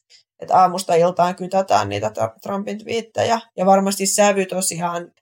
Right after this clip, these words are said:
Mä luulen, että tosi moni amerikkalainen kaipaa semmoista hengähdystaukoa, että vaikka ne kahtia jakavat,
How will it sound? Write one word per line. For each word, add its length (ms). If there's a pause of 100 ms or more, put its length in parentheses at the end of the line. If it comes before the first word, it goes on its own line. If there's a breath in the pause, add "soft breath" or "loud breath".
Mä 80
luulen, 220
että 360
tosi 240
moni 440
amerikkalainen 640
kaipaa 460
semmoista 380
hengähdystaukoa, 1120 (360 soft breath)
että 260
vaikka 380
ne 300 (240 loud breath)
kahtia 480
jakavat, 540